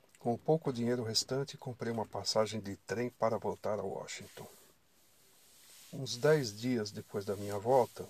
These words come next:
um amigo me ligou para pedir que consertasse uma tomada. Pensando unicamente nos dois ou três dólares que ganharia, com os quais poderia comprar uísque, fiz o trabalho. Foi assim que conheci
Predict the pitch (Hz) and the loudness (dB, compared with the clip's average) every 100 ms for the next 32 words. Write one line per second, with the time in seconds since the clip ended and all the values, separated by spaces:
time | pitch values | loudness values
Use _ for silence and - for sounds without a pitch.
0 | - 143 139 143 139 139 131 117 113 123 | -10 -8 -4 -2 -2 -2 -2 -2 0 0
1 | - 123 110 110 104 113 113 101 120 120 | 4 4 4 -2 -6 -6 -6 -10 -8 -4
2 | - 95 - 120 - - 123 107 - 98 | -2 -4 0 2 2 0 -4 -8 -4 -6
3 | - - 101 - - _ _ _ _ _ | -6 -12 -14 -18 -20 _ _ _ _ _
4 | _ _ _ _ _ _ _ _ _ - | _ _ _ _ _ _ _ _ _ -2
5 | 135 - 175 170 - 147 151 147 131 131 | 0 4 4 4 2 2 2 2 2 2
6 | 135 - 123 110 107 113 127 113 113 - | 0 -2 -2 -2 -2 0 2 2 -4 -4
7 | 113 104 98 113 110 104 95 - 95 110 | -4 -4 0 2 4 2 -2 -4 -4 -4
8 | 104 117 139 131 98 - _ - 120 110 | -2 0 0 0 -2 -8 _ -14 -10 -10
9 | - 117 110 - 107 107 104 - 101 104 | -2 0 0 -4 -6 -4 -4 -6 -2 0
10 | 110 151 139 - - - - 123 117 127 | 2 0 0 -2 -6 -18 -10 -8 -6 -2
11 | 127 113 92 - - - _ _ _ - | 0 2 0 -4 -10 -18 _ _ _ -20
12 | - - - - - _ _ _ - 147 | -20 -20 -20 -20 -20 _ _ _ 2 4
13 | 135 - 170 170 - _ - - 139 127 | 6 6 6 2 -2 _ -8 -4 -2 0
14 | - 131 | 0 -2